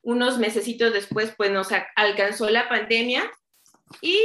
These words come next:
pues, estoy orgullosa de decir que a dos años, un poquito más de trabajo, pues, seguimos en pie. Este, la verdad es que hemos tenido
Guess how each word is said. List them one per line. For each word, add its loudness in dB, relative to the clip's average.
pues, -2
estoy 0
orgullosa 2
de 4
decir -4
que 2
a 6
dos -4
años, -2
un -8
poquito -6
más 2
de 0
trabajo, 2
pues, -2
seguimos -2
en -8
pie. 2
Este, -2
la 4
verdad 4
es 0
que -2
hemos -4
tenido 0